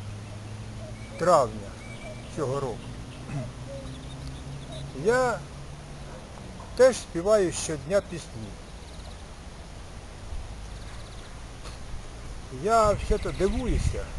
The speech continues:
артистам, як в такий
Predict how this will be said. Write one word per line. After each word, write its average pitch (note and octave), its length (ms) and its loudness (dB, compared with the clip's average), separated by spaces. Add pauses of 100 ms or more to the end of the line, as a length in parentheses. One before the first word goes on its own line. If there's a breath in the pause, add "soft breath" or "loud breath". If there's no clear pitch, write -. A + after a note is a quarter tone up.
(300)
артистам, - 600 4 (1400)
як A#3 200 8
в - 260 -4
такий F3 420 2